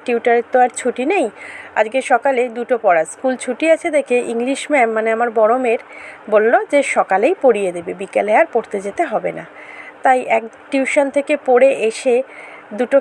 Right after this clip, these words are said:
খেয়ে আবার আরেক টিউশনে চলে গেছিলো। তবে ছোটো মেয়ের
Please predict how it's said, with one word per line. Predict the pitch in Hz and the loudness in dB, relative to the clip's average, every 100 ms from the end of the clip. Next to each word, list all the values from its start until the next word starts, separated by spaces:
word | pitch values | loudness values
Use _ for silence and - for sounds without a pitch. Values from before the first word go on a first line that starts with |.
| - | 2
খেয়ে | - 277 240 | 4 4 4
আবার | - 202 226 | 2 0 0
আরেক | 196 202 | 0 -2
টিউশনে | - 208 - 262 | -4 -4 -2 -4
চলে | 392 269 185 | 0 0 0
গেছিলো। | 160 - 180 180 - - - - - - - - - | -4 -8 -14 -14 -16 -20 -20 -20 -20 -20 -20 -20 -2
তবে | 269 285 | 2 2
ছোটো | 302 311 359 | 2 2 4
মেয়ের | 349 | 2